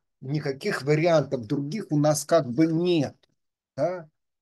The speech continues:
Мы вынуждены так себя вести, потому что по-другому не получается.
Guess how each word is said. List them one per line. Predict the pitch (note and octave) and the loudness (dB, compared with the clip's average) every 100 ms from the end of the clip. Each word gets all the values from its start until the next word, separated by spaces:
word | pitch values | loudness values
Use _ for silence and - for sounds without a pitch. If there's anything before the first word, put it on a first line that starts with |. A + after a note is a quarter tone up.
| _ _ _ _ | _ _ _ _
Мы | B2 B2+ | -2 2
вынуждены | A#2 F3+ B2+ G2 A2 - - | 4 6 4 0 -6 -10 -12
так | G2+ - - | -14 -12 -16
себя | - D#2+ C#2+ | -14 -14 -14
вести, | G2+ - - G#3 | -8 -8 -4 -4
потому | F#3+ - A#2+ A#2 A#2 | -4 -8 -8 -8 -8
что | - B2 A2 | -8 -10 -10
по-другому | B2 A#2 A#2+ D#3 C#3+ | -8 -6 -4 0 0
не | C3+ | 0
получается. | B2+ B2+ B2 - G#2 - _ _ - | -2 -4 -4 -8 -12 -16 _ _ -20